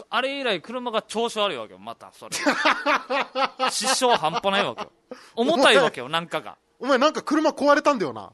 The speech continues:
Speaker 1: うん。
Speaker 2: 車壊れて、え、
Speaker 1: 車、
Speaker 2: 十、十何万だったっけ？
Speaker 1: そう、二十万？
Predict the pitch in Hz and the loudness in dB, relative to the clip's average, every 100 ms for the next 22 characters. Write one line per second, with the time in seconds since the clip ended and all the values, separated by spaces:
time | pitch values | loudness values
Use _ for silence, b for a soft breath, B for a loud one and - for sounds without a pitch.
0 | b b b 147 175 165 143 269 285 269 | b b b -6 -4 -4 0 2 2 2
1 | 277 262 254 247 226 226 214 214 247 294 | 6 6 6 4 4 4 4 2 2 2
2 | 262 254 160 214 269 240 233 240 180 151 | 2 2 0 0 2 2 2 0 0 -4
3 | - 180 175 147 156 202 226 233 240 233 | -4 0 0 -2 -4 -6 -4 -4 -4 -2
4 | 156 123 | -4 -4